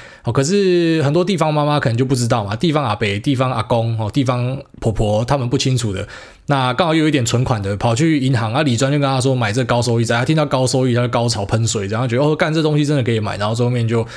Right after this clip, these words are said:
就我们讲的，哦，可能就血本无归。然后你就想，你，你这么老了，然后你，你去买一个垃圾产品，然后你遇到了一个，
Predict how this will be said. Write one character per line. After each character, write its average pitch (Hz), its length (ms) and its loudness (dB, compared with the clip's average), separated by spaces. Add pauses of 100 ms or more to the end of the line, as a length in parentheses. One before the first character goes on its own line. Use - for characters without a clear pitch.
(280)
就 135 100 0
我 - 20 0
们 110 80 0
讲 101 160 -2
的， 98 120 -6
哦， 98 120 -6
可 104 140 -4
能 104 160 -4
就 113 300 0
血 127 200 0
本 127 160 0
无 101 80 -2
归。 101 200 0 (320)
然 104 100 -6
后 - 20 -4
你 110 80 -2
就 135 80 0
想， 107 320 -2
你， 110 120 -6
你 113 140 -2
这 143 140 2
么 165 140 2
老 104 180 0
了， 98 140 -4
然 107 120 0
后 127 120 2
你， 107 200 -2 (440)
你 117 80 -2
去 156 80 2
买 123 200 2
一 110 80 0
个 113 520 0
垃 127 180 2
圾 123 160 -2
产 101 160 -4
品， 101 180 -8 (440)
然 123 120 0
后 131 80 0
你 135 80 -2
遇 160 80 4
到 139 200 0
了 98 100 -4
一 98 80 -6
个， 101 260 -2